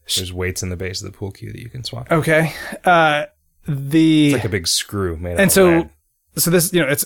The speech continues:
Speaker 1: it looks like a video game cabinet, but where the controls would be instead is just this sort of, like, angled field where there is a pool ball,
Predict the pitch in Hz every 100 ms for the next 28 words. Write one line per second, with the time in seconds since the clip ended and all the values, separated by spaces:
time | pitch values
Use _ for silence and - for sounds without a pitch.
0 | 185 165 190 - 202 220 - 214 190 170
1 | 160 143 143 127 117 120 120 - _ -
2 | - 131 160 143 131 - - _ _ 147
3 | 156 160 165 165 160 160 156 139 131 220
4 | 226 196 170 147 151 143 143 143 131 165
5 | 151 151 123 - 135 147 127 156 143 127
6 | 127 127 120 - 143 151 156 156 135 -
7 | 160 151 139 127 131 123 127 120 123 120
8 | 113 - _ _ _ _ _ - 190 160
9 | 123 107 104 113 127